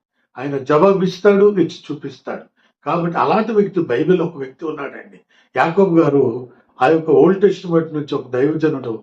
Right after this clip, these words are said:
చక్కటి సేవకుని ఇక్కడ రాసి పెట్టాడండి. ఆయన పేరు చూద్దామండి. యాకోబు పత్రిక ఐదవ అధ్యాయము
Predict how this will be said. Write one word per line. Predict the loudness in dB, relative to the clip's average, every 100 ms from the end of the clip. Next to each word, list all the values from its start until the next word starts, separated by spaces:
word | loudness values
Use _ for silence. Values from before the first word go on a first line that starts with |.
| _ _ _
చక్కటి | -14 -14 -8 -4 -2
సేవకుని | 0 0 0 -2 -4
ఇక్కడ | -6
రాసి | -2 -4 -4 -10
పెట్టాడండి. | -8 -10 -8 -12 -14 -18 _ _ -2
ఆయన | 0 -2
పేరు | 0 0 0 0
చూద్దామండి. | 2 2 -2 -6 -8 -12 _ _ _ -4
యాకోబు | -2 2 2
పత్రిక | 2 -4 0 0 0 -2 -4 _ _ -6
ఐదవ | -2 0 2
అధ్యాయము | 2 2 2 2 0 -2